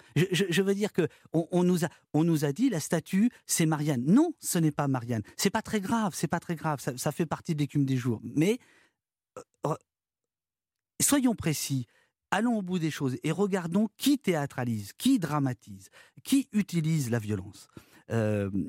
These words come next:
et, et cette, ces questions-là me semblent plus intéressantes que simplement de se dire : « J'ai une opinion vite fait, euh, il y a les, les gentils policiers et les mé-, les méchants manifestants. » Non, c'est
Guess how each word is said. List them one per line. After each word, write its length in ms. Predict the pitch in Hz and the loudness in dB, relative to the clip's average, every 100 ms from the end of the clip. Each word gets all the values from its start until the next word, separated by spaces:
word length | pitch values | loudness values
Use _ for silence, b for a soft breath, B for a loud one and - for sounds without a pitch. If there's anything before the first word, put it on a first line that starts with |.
| - | -4
et, 180 | 113 139 - | -2 -2 0
et 140 | 139 | 0
cette, 340 | 131 - 190 - | 0 -2 -2 -4
ces 220 | - 170 | -4 -2
questions-là 560 | - 175 - 165 208 226 - | -2 -2 0 -2 0 -4 -2
me 140 | 143 156 | 0 0
semblent 240 | - 151 | 0 -2
plus 200 | - 233 | 0 0
intéressantes 520 | 196 156 156 - 208 | 0 0 -2 0 -2
que 100 | - | -2
simplement 420 | 160 180 151 180 208 | -2 -2 0 0 0
de 60 | |
se 80 | - | 0
dire : « 240 | 143 190 B B - | -2 -2 B B -2
J'ai 180 | 117 190 | 2 2
une 100 | 190 | 2
opinion 440 | - 170 165 151 - | 2 2 4 2 -2
vite 240 | 127 147 | -2 -2
fait, 320 | - 156 196 b b - | 0 0 0 b b -2
euh, 260 | 117 120 117 | 2 2 2
il 60 | |
y 60 | 135 | 2
a 200 | 175 156 b - | 2 0 b -4
les, 340 | 135 185 180 | 0 2 2
les 140 | 156 190 | 2 2
gentils 260 | 202 - | 0 -2
policiers 420 | 156 151 143 202 | -2 -2 0 0
et 20 | 190 | 2
les 160 | 156 | 2
mé-, 340 | 156 156 - - | 2 0 -4 -4
les 140 | 127 143 | 0 2
méchants 280 | 147 - | 0 0
manifestants. » 460 | 156 139 123 120 123 B B | 2 2 0 -4 -4 B B
Non, 200 | 226 277 - | 4 4 2
c'est 280 | - - 151 | -4 -4 -4